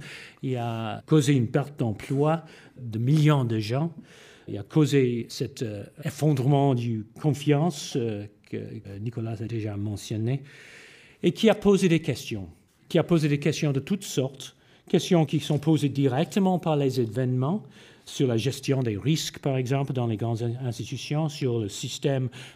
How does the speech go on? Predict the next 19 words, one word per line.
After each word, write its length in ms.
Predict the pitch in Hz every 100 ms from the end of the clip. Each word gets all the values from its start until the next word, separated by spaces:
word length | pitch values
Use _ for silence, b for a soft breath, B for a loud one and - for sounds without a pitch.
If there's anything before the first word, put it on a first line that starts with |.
| -
de 60 |
supervi-, 560 | 120 - 127 120 131 131
supervision 720 | - 147 131 123 107 131 120
régulatoire 1000 | 104 135 120 117 110 - 139 147 170 175 B B B _
qui 160 | - 110
a 60 |
failli 640 | - - 139 131 120 143 180
contrôler 800 | - 123 - - 143 139 147 135
les 440 | 117 117 110 101
actions, 600 | 117 - - 143 151 127
euh, 80 | 110
de 100 | 110
quelques 360 | 107 123 113 120
participants 560 | 123 - 127 117 117
dans 120 | 113
le 80 | 113
marché. 560 | 104 120 - - 156 151 B B B B B B B B
Questions 320 | - 151 - 147
techniques, 600 | - 151 - 151 -